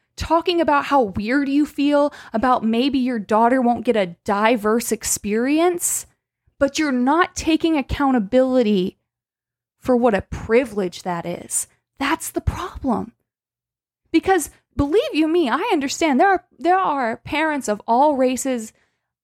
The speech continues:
of especially upper classes, that have these com-,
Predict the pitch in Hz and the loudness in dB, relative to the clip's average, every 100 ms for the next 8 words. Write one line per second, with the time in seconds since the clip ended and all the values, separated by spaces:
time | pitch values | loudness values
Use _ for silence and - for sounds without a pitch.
0 | _ _ 240 226 220 - 226 - - 285 | _ _ 0 2 2 -4 -2 -2 2 0
1 | 302 294 277 254 - _ 247 240 214 - | 0 0 -2 -2 -6 _ -2 0 -2 0
2 | 285 285 277 226 214 190 220 - _ - | 0 2 2 0 -2 0 -4 -4 _ -18
3 | - - 330 285 254 240 - 254 | -12 0 0 0 -4 -6 -4 -6